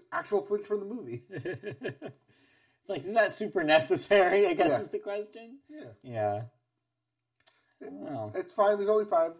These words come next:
Speaker 1: them, or
Speaker 2: Okay.
Speaker 1: six of them. They're all very short, like, under ten minutes.
Speaker 2: Okay. Yeah, I might check this out.
Speaker 1: You might check it out.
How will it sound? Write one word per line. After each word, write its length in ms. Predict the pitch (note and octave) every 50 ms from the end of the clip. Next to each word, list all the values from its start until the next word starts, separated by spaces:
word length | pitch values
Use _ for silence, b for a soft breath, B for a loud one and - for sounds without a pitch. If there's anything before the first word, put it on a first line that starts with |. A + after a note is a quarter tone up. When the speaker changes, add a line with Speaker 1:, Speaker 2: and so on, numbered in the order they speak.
| - - E3+
Speaker 1:
them, 220 | E3+ E3+ - - _ _
or 80 | - C#3+
Speaker 2:
Okay. 20 |
Speaker 1:
six 240 | - - - - -
of 40 | E4+
them. 220 | F#3 F#3 - - - _ _ _ _ _ _
They're 180 | D3 D3 D#3 D3+
all 320 | D3+ D#3 D#3+ E3 E3+ - - - _ _ C#3
very 420 | C#3 C3 C#3+ D#3+ E3 E3+ E3 D#3
short, 320 | - - D3 C#3+ C#3 C3+
like, 160 | C3+ C3+ C3 C#3
under 200 | C#3 C#3 C#3 C#3
ten 260 | C3+ - C#3 A2+ A2
minutes. 300 | A2 G#2+ A2+ A2+ - _ _ _ _ _ _
Speaker 2:
Okay. 280 | C4+ - - E4 D#4+ C#4 - -
Yeah, 140 | F#4 E4
I 80 | D4+ C#4
might 160 | A3+ F#3 D3+ -
check 140 | C#3 -
this 120 | - - -
out. 200 | A2 G#2 G#2 -
Speaker 1:
You 40 | -
might 120 | C3+ -
check 160 | - C#3 C3
it 100 | A#2+ A2
out. 220 | A2 A2+ A#2 -